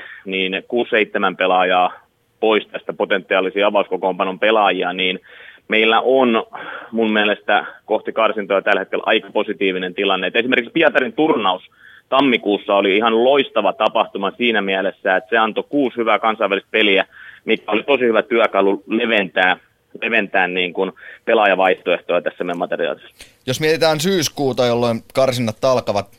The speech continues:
Speaker 2: Venäjää vastaan, niin miten valmista mielestäsi pelaamisenne on?
Speaker 1: Hmm, mun mielestä me ollaan tällä hetkellä hyvällä,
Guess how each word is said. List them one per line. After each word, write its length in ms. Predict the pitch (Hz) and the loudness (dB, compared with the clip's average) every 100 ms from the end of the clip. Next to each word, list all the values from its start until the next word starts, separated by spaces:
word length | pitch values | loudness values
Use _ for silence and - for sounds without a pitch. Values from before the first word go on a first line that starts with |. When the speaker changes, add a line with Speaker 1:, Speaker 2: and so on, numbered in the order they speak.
| - 123 | -4 0
Speaker 2:
Venäjää 440 | 135 117 107 101 | 2 2 2 2
vastaan, 480 | 101 - - 104 104 | -2 -4 -2 -2 0
niin 140 | 107 | -2
miten 300 | 123 139 123 | -2 -2 2
valmista 640 | 165 165 117 101 - 104 90 107 | 4 4 2 -2 -4 -6 -6 -6
mielestäsi 560 | 104 92 92 - 98 | -4 -4 -6 -10 -12
pelaamisenne 760 | - 104 95 87 90 90 92 101 | -4 -2 -2 -4 -8 -8 -6 -6
on? 160 | 92 - _ _ _ _ _ _ _ _ _ _ _ _ _ 151 | -6 -10 _ _ _ _ _ _ _ _ _ _ _ _ _ -2
Speaker 1:
Hmm, 300 | 165 175 185 | 0 2 4
mun 120 | 214 | 4
mielestä 240 | 196 170 | 4 2
me 60 | 165 | 2
ollaan 140 | 156 | 2
tällä 180 | 151 151 | 2 2
hetkellä 320 | 151 151 139 | 2 2 0
hyvällä, 420 | 135 151 139 120 | 2 2 2 4